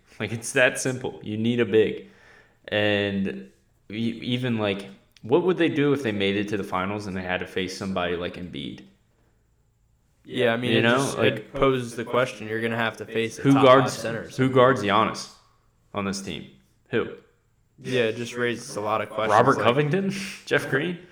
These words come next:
Speaker 2: they are ready for certain circumstances, and that, that makes them vulnerable. They
Speaker 1: Yeah.
Speaker 2: went in, they went, you know, so all in on their own methods that they, that they can't even adapt to, to, you know, different, different styles of play.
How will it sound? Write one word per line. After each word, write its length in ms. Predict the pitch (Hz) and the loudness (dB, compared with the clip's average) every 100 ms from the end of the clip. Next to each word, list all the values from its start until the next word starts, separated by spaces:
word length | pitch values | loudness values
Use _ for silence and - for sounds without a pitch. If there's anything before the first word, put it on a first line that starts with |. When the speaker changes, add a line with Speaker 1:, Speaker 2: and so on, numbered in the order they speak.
| - | -2
Speaker 2:
they 140 | 135 | 4
are 180 | 139 139 | 4 6
ready 240 | 135 131 | 6 4
for 160 | 131 123 | 2 -4
certain 400 | - 123 113 110 | 0 2 2 -2
circumstances, 800 | 113 120 110 104 104 104 104 110 | -4 -4 -6 -10 -8 -8 -8 -10
and 120 | 110 | -6
that, 300 | 110 107 - | -2 -2 -2
that 220 | 113 110 82 | -4 -4 -4
makes 240 | 107 - | -8 -8
them 140 | 95 95 | -12 -8
vulnerable. 500 | 104 110 95 85 98 | -8 -6 -10 -10 -4
They 80 | |
Speaker 1:
Yeah. 180 | 110 101 | -2 -2
Speaker 2:
went 200 | 120 120 | -2 -2
in, 260 | 117 117 107 | -2 -2 -2
they 120 | 123 | -2
went, 360 | 120 120 113 95 - | -2 -2 -4 -8 -12
you 160 | 120 | -6
know, 160 | 117 107 | -4 -6
so 460 | - 120 117 117 - | -4 -2 0 -2 -4
all 380 | - 113 117 113 | -8 0 2 2
in 340 | - 113 113 101 | 0 -4 -4 -6
on 220 | 73 98 | -8 -8
their 140 | 92 | -8
own 280 | 95 110 101 | -8 -10 -10
methods 520 | 95 117 120 120 120 - _ - | -10 -8 -8 -8 -12 -20 _ -12
that 160 | 110 104 | -10 -6
they, 200 | 90 107 | -2 -2
that 180 | 98 98 | -2 -4
they 140 | 113 | -6
can't 240 | 117 120 | -4 -4
even 220 | 113 107 92 | -4 -6 -10
adapt 480 | 98 107 98 - | -8 -6 -6 -6
to, 280 | - 95 98 - _ _ _ 110 | -8 -8 -8 -14 _ _ _ -10
to, 100 | 104 | -6
you 80 | |
know, 140 | 98 90 | -6 -6
different, 460 | 107 113 104 98 - | -4 -6 -8 -12 -8
different 360 | 120 113 98 | -6 -4 -6
styles 440 | - - 110 110 - | -6 -2 0 0 -4
of 120 | - | -12
play. 460 | - 110 110 69 | -6 -2 -2 -4